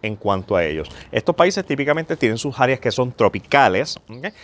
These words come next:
Así que Puerto Rico, en este caso que es donde estamos hablando, es un país tropical y por consiguiente es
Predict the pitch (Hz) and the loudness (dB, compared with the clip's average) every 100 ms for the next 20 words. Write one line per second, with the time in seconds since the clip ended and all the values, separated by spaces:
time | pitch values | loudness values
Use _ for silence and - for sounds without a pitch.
0 | - 185 202 196 170 180 196 190 139 135 | -12 -6 -4 -2 0 0 0 0 2 2
1 | 110 101 104 143 151 147 131 101 107 117 | 2 -2 0 2 2 2 2 0 0 0
2 | 135 135 143 160 160 120 107 - - - | 2 2 4 6 6 4 2 0 -8 -2
3 | 135 - - 151 160 - 147 156 - 156 | 0 0 -2 -8 -4 0 0 -2 -6 -6
4 | 175 - 131 98 107 - 139 135 - 151 | -6 0 4 4 2 -4 -6 -2 -2 -2
5 | 143 175 180 165 | -6 -8 -4 -4